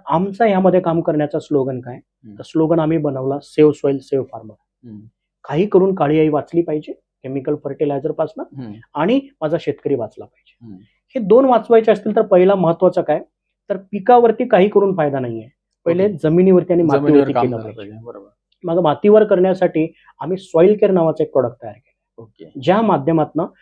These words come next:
Speaker 1: आम्ही मातीपासून त्याची ट्रीटमेंट चालू करतो.
Speaker 2: हम्म.
Speaker 1: दुसरं,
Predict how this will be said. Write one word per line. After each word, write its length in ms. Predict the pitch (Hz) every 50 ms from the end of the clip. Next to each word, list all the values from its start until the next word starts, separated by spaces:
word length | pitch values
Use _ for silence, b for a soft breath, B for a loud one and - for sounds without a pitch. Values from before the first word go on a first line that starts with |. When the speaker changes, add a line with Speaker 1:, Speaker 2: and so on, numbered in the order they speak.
| b b b
Speaker 1:
आम्ही 220 | - 147 180 220 214
मातीपासून 760 | 175 160 160 165 165 - 254 254 254 220 190 - 214 190
त्याची 220 | 190 185 175 - 170
ट्रीटमेंट 440 | - - 156 143 - 160 147 135 -
चालू 140 | - -
करतो. 180 | 110 113 - 139
Speaker 2:
हम्म. 760 | 127 - - _ _ _ _ _ _ _ _ _ _ _ 127 127
Speaker 1:
दुसरं, 340 | 147 190 190 - - 254